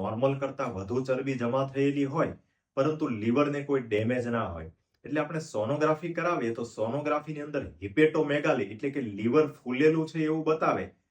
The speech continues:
પરંતુ જ્યારે બ્લડના રિપોર્ટ કરાવીએ ત્યારે મોટાભાગના લોકોમાં એસ જી પી ટી, એ જી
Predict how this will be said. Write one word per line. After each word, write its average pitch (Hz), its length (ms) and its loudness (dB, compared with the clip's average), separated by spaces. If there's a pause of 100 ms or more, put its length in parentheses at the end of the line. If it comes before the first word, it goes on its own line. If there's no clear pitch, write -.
(280)
પરંતુ 147 360 2
જ્યારે 143 160 0 (140)
બ્લડના 139 420 2
રિપોર્ટ 135 340 -4
કરાવીએ 151 400 -2
ત્યારે 117 160 -2 (120)
મોટાભાગના 139 680 -2
લોકોમાં 135 420 -4 (160)
એસ 113 140 -4
જી 139 160 4
પી 139 80 -2
ટી, 139 180 -4 (140)
એ - 80 -2
જી 135 100 2